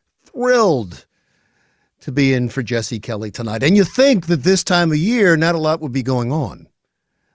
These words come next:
Like, you think when you're filling in over the holidays that, uh, talk about Christmas, talk about prices, talk about Christmas movies. No, no, no, no.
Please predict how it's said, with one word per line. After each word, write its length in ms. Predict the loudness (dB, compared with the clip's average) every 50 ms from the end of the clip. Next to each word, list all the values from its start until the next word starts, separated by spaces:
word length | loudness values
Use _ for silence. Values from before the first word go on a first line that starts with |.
| _ -4
Like, 120 | -2 -2
you 60 | -2
think 420 | -4 -4 -2 0 0 0 0 -2 -2
when 140 | -4 -2 -2
you're 80 | -2
filling 300 | -2 -4 -2 -2 -2 -2
in 100 | 0 0
over 240 | 0 0 -2 -2 -2
the 100 | -4 -4
holidays 640 | -2 0 0 0 0 0 0 0 -2 -2 -4 -4
that, 180 | -4 -4 -2 -2
uh, 680 | 0 0 0 0 0 -2 -2 -2 -4 -4 -4 -6 -6 -8 -12 -16 _ _ _ _ _ _ _
talk 180 | _ -8 -6 -6
about 200 | -8 -10 -10 -6
Christmas, 500 | -2 -2 -2 -2 -2 -2 -4 -4 -4 -6
talk 160 | -8 -8 -8
about 180 | -10 -12 -12 -8
prices, 920 | -4 -4 -4 -2 -4 -4 -6 -6 -6 -8 -8 -10 -10 -10 -10 -10 -12 -16 _ _ _ _ _ _ _ _ _ _ _ _ _ -20
talk 140 | -20 -16
about 240 | -14 -12 -12 -12 -14 -16 _ -20 -20 _
Christmas 460 | _ -8 -6 -6 -4 -4 -4 -6 -4 -4
movies. 720 | -4 -4 -2 -2 -2 -4 -4 -6 -8 -10 -12 -12 -14 -16 -20 _ _
No, 180 | -12 -10 -8 -6
no, 140 | -6 -6 -6
no, 160 | -6 -6 -8
no. 220 | -10 -12 -14 -18